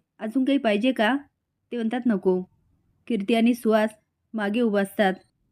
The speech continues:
शिवा कीर्तीकडे जाते आणि तिचा हात पिरगळते. कीर्तीचा आवाज निघणार, तेवढ्या शिवा म्हणते, "हळूहळू, नाहीतर तू केलेलं कांड सगळ्यांसमोर येईल.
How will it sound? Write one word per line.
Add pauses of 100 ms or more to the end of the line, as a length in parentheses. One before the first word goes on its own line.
(300)
शिवा
कीर्तीकडे
जाते (580)
आणि
तिचा
हात (100)
पिरगळते. (760)
कीर्तीचा
आवाज
निघणार, (560)
तेवढ्या
शिवा
म्हणते, (300)
"हळूहळू, (720)
नाहीतर
तू
केलेलं
कांड (460)
सगळ्यांसमोर
येईल.